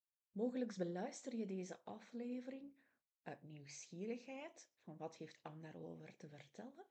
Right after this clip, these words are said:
Mogelijks omdat je zelf ook in die situatie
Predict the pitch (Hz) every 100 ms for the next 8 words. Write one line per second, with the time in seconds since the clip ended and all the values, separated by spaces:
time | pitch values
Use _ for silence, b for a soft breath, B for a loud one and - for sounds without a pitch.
0 | b b b _ _ _ - 175 175 208
1 | 285 311 - - - - - 208 196 -
2 | 208 180 226 233 254 220 160 - 170 165
3 | 160 - 151 165 151 160 - 156 160